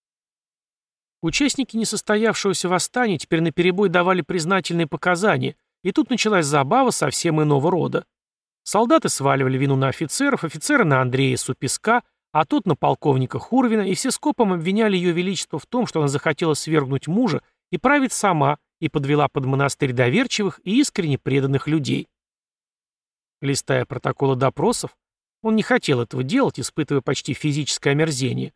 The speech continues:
и в то же время от чего-то считал важным и необходимым переступить через свое нежелание. Шань обнаружил столько обвинений в адрес Нессы, что по всем законам государню следовало сжечь, повесить,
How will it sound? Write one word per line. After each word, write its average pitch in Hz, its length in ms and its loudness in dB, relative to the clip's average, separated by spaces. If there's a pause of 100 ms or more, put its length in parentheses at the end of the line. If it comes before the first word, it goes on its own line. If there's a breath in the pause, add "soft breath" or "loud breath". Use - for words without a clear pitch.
(260)
и 180 80 -2
в - 60 -6
то 285 100 2
же 220 80 2
время 220 260 2
от 185 60 -2
чего-то 214 340 -2
считал 170 400 0
важным 165 380 2
и 139 60 2
необходимым 151 560 0
переступить 143 680 -4 (260)
через 139 260 0
свое 135 300 0
нежелание. 127 600 0 (540)
Шань 277 280 2
обнаружил 233 460 2
столько 202 380 -2
обвинений 180 420 0
в 156 80 0
адрес 151 360 0
Нессы, 214 360 -2
что - 180 -4
по 156 140 0
всем 156 240 -4
законам 156 460 -2
государню 165 600 -2
следовало 165 440 -2
сжечь, 143 380 -4
повесить, 139 560 -2